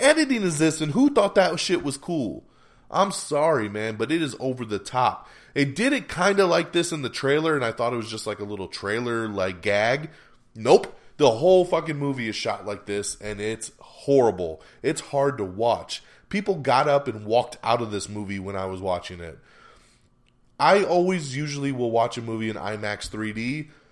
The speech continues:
This is one where I said, "Thank God I did not watch this in imax three D, 'cause it probably would have given me the worst headache ever." Geeky Pat was with me, and he was like, "If we would have saw this in imax three D, I probably would have puked."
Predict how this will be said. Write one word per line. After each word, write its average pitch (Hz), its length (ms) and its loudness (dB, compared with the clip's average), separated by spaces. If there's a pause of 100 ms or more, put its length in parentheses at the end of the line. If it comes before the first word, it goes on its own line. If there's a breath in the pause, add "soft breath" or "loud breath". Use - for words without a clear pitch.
(340 soft breath)
This 185 160 -2
is 208 100 -4
one 170 340 -2
where 143 180 0
I 135 140 0
said, 110 360 -4
"Thank 135 460 -6
God 120 360 4
I 104 120 -2
did 101 180 -8
not 98 200 -6
watch 95 260 -2
this 92 160 -8
in 101 60 -12
imax 95 400 -6
three 104 180 -10
D, 98 160 -6
'cause 107 180 -6
it 139 140 -2
probably 139 220 0
would 123 100 -2
have 110 100 -10
given 113 220 -4
me 107 100 -8
the 95 80 -8
worst 104 320 -4
headache 101 340 -4
ever." 90 340 -6 (280 loud breath)
Geeky 175 340 -4
Pat 180 220 4
was 139 160 0
with 135 180 -2
me, 151 160 -2
and 139 80 -4
he 160 120 -4
was 135 140 -2
like, 123 180 2
"If 120 100 -6
we 175 80 -4
would 180 160 0
have 170 80 -6
saw 175 180 2
this 165 220 -2
in 160 60 -6
imax 160 400 -4
three 156 140 -2
D, 151 120 0
I 131 60 2
probably 131 300 -6
would 110 120 -8
have 92 120 -12
puked." - 340 -8